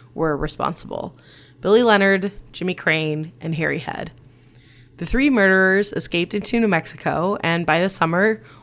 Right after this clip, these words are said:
Wyatt Earp concocted a plan that would serve two purposes. It would bring in the bandits, and it would improve Wyatt's political standing in town. He was already living in Tombstone at the time. One night, Wyatt met up with Ike Clayton, Joe Hill, and Frank McLaury,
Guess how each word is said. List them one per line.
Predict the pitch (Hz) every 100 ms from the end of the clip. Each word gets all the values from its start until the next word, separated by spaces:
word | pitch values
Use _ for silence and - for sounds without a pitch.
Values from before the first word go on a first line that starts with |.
| -
Wyatt | - 180 -
Earp | 170 170 - - -
concocted | 190 170 151 - 233
a |
plan | 247 - 147 143 151
that | 160
would | 170 -
serve | 156 151 -
two | - 247
purposes. | - - - - - - - - - - - -
It |
would | 175 175
bring | 196 214
in | 240
the | 262
bandits, | 196 156 151 151 - - - -
and | 208 208 180 180
it | -
would | 175
improve | 170 165 - 175 165
Wyatt's | 151 139 151 -
political | - 170 156 165
standing | - 147 143
in | 143 165
town. | - - - 180
He | -
was | 170 -
already | 170 180
living | 170 160
in | 156
Tombstone | - 143 - 139 117
at |
the | -
time. | - - 175 - - - - - - - - -
One | 185 226 240
night, | 196 220 220
Wyatt | 165 180 202
met | 190 180
up | 180
with | 180 170 165
Ike | 185 -
Clayton, | 165 170 208 240 247 -
Joe | - 185
Hill, | 175 175 160 190 240
and | 185 170
Frank | 160 156
McLaury, | 214 - 170 143 151 254